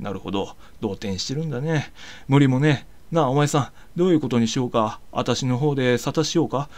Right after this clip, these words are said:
それともお前さんの方でこの人のおかみさんなりお子さんなりにこんなことになっちゃったってことを知らせておくれるかい？カカも子供も何もありゃしねえんで、こいつはかえそうな野郎なんですわ。両親も早くに死んじまって、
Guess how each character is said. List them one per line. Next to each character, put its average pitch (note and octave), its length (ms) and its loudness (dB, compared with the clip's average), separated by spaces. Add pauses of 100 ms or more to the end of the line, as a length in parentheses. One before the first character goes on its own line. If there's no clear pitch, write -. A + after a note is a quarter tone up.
(160)
そ D#3+ 120 4
れ D#3+ 80 8
と E3 80 6
も D3+ 100 4
お D#3+ 60 0
前 F#3+ 160 0
さ F#3+ 140 2
ん F#3 40 4
の F#3 80 4
方 F3+ 180 0
で C3+ 180 2
こ D3+ 120 -2
の F3+ 100 2
人 D3 160 -2
の B2 140 2
お B2 80 -2
か E3 140 2
み E3+ 80 2
さ F3 160 -2
ん E3+ 80 0
な F3 80 0
り D3 120 4
お C3 80 0
子 D3 120 -12
さ F3+ 120 -2
ん E3+ 80 0
な F3 100 2
り D#3 100 2
に A#2 160 -2
こ C#3+ 120 -4
ん E3+ 60 -6
な E3+ 80 -6
こ D#3+ 80 -6
と D3+ 100 0
に B2 60 0
な B2+ 140 0
っ - 20 -8
ち - 80 -6
ゃ C3 60 0
っ - 20 0
た A2+ 120 -4
っ G2+ 40 -2
て A2 100 -8
こ A2 120 -4
と A#2+ 100 2
を A2+ 80 4
知 - 140 -8
ら F3 100 4
せ - 100 -12
て - 80 -2
お E3 80 2
く D#3 120 -4
れ E3+ 80 0
る D#3+ 100 -2
か G2 160 -4
い？ - 80 -6 (640)
カ A2 160 0
カ F#2 240 -4
も F2+ 100 -6
子 - 160 -6
供 G#2+ 240 0
も G#2+ 100 0
何 A#2 300 0
も D#3 140 -4
あ C3 40 -4
り A#3 140 -4
ゃ - 80 2
し - 180 -6
ね F#3+ 120 -2
え - 20 0
ん E3+ 100 -2
で、 B2 220 -4 (360)
こ D#3 120 2
い C#3 40 0
つ - 120 -6
は D3+ 220 6
か F3+ 240 -4
え G3 120 2
そ A#3 180 2
う - 20 2
な G3+ 100 2
野 G3+ 160 0
郎 A#3+ 160 0
な A3 140 6
ん F#3+ 40 6
で F#3 80 8
す F3+ 120 -4
わ。 E3 240 2 (260)
両 C#3+ 220 10
親 A#2+ 240 2
も A#2+ 80 -2
早 E3+ 240 -4
く - 100 -10
に C3 120 -6
死 - 160 -6
ん F3+ 40 -2
じ F#3+ 120 -2
ま F#3 100 -4
っ F3+ 40 -8
て、 F3+ 300 -6